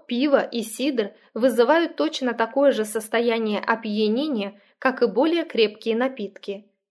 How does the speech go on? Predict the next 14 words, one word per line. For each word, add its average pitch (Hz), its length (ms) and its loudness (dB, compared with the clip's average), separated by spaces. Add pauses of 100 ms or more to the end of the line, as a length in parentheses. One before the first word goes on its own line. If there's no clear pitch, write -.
(360)
Употребление 320 760 4
легких 226 480 2
напитков 247 580 -2
пробуждает 277 600 2
вкус - 500 -6
к 226 200 -6
более 320 420 0
крепким. 214 760 -2 (520)
И 262 100 0
таким 247 420 0
путем 349 320 0
приобретается 262 800 2
привычка 277 680 -2
выпивать. 226 920 -4